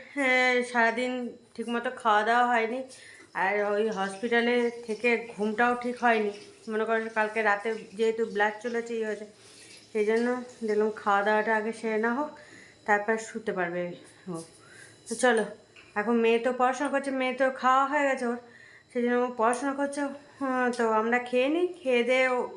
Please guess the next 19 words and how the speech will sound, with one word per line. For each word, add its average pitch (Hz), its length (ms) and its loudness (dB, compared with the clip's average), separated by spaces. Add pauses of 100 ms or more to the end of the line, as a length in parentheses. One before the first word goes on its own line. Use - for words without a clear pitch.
(160)
হাজব্যান্ড 233 420 0
শুয়ে 262 240 -4
পড়বে, 302 300 4
দরকার 269 320 0
পড়লে 320 160 -4 (720)
আমি 262 260 2
তখন 254 360 0 (340)
টুকিটাকি 240 360 0
যে 240 160 2
কাজগুলো 226 460 2
করার 240 280 0
সেগুলো 233 280 -4
করতে 226 280 -8
পারবো, 220 260 -4
মেয়ের 214 380 -2
ওখানে 214 300 -2
গিয়ে 220 120 -2
বসতে 196 340 -6
পারবো। 175 180 -6